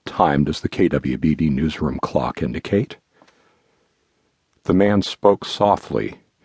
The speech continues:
His voice was low, melodious, cultured, and captivating.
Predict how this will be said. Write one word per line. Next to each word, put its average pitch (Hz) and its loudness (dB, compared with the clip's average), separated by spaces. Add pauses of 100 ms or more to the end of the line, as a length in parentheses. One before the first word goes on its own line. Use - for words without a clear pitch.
(200)
His 85 2
voice 80 2
was 85 0
low, 73 2
melodious, 90 4
cultured, 117 0 (380)
and - -4
captivating. - -2